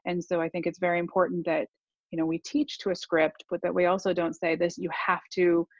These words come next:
go through each point of the script exactly, because the conversation might be completely different or need to be very different and not just what's on the page.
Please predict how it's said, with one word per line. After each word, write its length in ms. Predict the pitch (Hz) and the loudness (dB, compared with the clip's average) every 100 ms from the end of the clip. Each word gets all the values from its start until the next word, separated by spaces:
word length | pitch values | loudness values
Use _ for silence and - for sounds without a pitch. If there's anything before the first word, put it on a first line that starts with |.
| _ - | _ 2
go 160 | 190 175 | 4 4
through 180 | 185 - | 0 0
each 220 | 208 - - | -2 -2 -4
point 180 | 196 | -4
of 120 | 185 170 | -2 -2
the 100 | 160 | -4
script 500 | - 185 165 - - 175 | -2 2 2 0 -6 -6
exactly, 840 | 170 160 170 160 - 160 147 180 _ _ - | -4 2 4 4 0 -2 -2 -4 _ _ 0
because 240 | 214 220 | 2 2
the 80 | 208 | 0
conversation 720 | - 208 202 190 185 190 185 | -2 -2 -2 -2 -2 -4 -4
might 320 | 170 170 165 - - 196 | -2 0 -2 -8 -20 -6
be 260 | 190 175 185 | -4 -4 -6
completely 420 | - 190 190 185 170 | -6 -2 0 0 0
different 420 | 180 185 175 - | 0 0 -2 -2
or 140 | 180 170 | -2 -2
need 320 | 185 240 220 | 2 2 2
to 80 | 190 | -2
be 140 | 175 | -4
very 260 | 160 156 160 | -4 -4 -4
different 440 | 160 156 156 156 - _ - 170 | -6 -4 -2 -2 -4 _ -10 -4
and 100 | 175 | 0
not 200 | 160 - | -2 -2
just 160 | 165 | -8
what's 160 | - 151 | -8 -6
on 120 | 143 | -8
the 100 | 139 - | -10 -10
page. 400 | 139 110 110 | -10 -10 -12